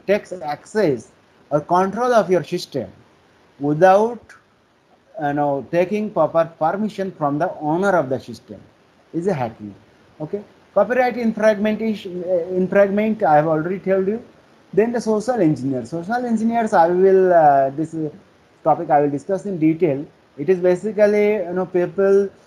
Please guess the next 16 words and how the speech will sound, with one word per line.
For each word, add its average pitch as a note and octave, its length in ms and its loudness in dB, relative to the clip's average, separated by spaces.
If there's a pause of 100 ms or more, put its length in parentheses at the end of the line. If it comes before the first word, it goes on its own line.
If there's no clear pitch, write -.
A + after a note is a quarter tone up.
(240)
uh, C3+ 460 -6
certainly F3+ 540 0
will E3+ 220 -4
find D#3+ 400 -2
becoming D#3+ 580 0
your D3 160 0
friend, D#3 640 -2
and C3+ 420 0
they C3 200 0
are, C#3+ 320 4 (340)
uh, C3+ 100 -6
showing F3 300 -2
some D#3+ 280 0
helping D#3 380 -2
hand D#3 540 0
or C3 300 -6